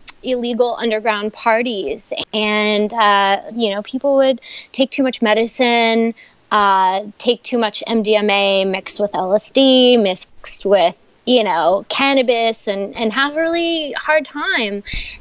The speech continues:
And I would be kind of the mother and, and hold space for those people. Um, you know, sometimes, and it, and interestingly, it ended up, like, even getting older into my thirties, uh, when I got married, which I'm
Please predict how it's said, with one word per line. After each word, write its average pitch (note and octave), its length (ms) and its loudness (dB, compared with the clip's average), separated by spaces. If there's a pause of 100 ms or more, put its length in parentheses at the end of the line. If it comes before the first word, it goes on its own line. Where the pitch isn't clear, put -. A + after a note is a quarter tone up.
And A#3+ 300 0
I B3 100 2
would B3+ 180 0
be B3+ 160 0
kind C4 280 0
of C4 220 0
the A#3 120 0
mother A3 720 4 (340)
and, G3+ 420 -10
and G#3 420 -6
hold A#3 280 0
space G#3 540 0
for G3 560 2
those G3 260 2
people. E3+ 680 0
Um, G3 600 -4 (360)
you A3+ 100 2
know, G3+ 120 0
sometimes, A3+ 580 0
and C4+ 120 2
it, C4+ 200 2
and D4 180 2
interestingly, D4+ 800 -2
it A#3 160 2
ended A#3 320 0
up, G#3 340 0
like, G#3+ 240 -2
even A#3+ 280 -2
getting A3 280 0
older G#3+ 460 2
into G#3 320 -2
my G3 140 -6
thirties, G#3 720 -2
uh, F#3 420 2
when G3+ 160 -4
I F#3+ 100 -6
got F3+ 240 0
married, G3+ 460 2
which F#3 200 -2
I'm F#3+ 300 -4